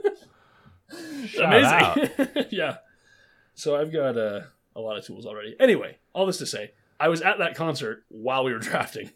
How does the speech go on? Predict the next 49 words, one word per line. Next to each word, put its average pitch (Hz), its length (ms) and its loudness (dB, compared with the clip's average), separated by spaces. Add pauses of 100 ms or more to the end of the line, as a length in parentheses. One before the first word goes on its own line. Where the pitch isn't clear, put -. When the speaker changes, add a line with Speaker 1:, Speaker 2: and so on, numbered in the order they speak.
(280)
Speaker 2:
Yep. 95 340 0 (540)
Yep. 87 240 0
Speaker 1:
And, 139 300 -2
Speaker 2:
That's 127 200 0
Speaker 1:
uh, 113 100 0
Speaker 2:
true. 107 180 -2 (1120)
Speaker 1:
I 135 120 0
queued 190 320 -4
up 180 240 2
some 151 300 -2
picks, - 380 -6
but 147 180 -8
I 175 140 0
honestly, 151 480 -2
I 123 120 0
didn't 175 200 -2
do 139 260 -4 (180)
a - 80 -10
lot 117 200 -4
of 107 40 -8
mocks, 107 400 -8
so - 240 -6
I 123 100 -2
was 135 180 0
not 113 360 -4
ready 113 300 -2
for, 113 260 -8
I, 135 220 -2
I 147 60 2
just 175 180 -6
didn't 135 180 -4
know 117 140 -4
how 113 120 -6
it - 20 -8
was 113 120 -10
gonna 104 140 -14
go. 98 320 -8 (420)
So - 160 -4
I 175 80 4
queued 240 200 2
up 269 100 2
some 226 140 -2
stuff, 151 360 2
just, - 360 -8
I 185 160 2
was 202 100 8
also 233 180 4
last 131 360 -4
pick. - 360 -14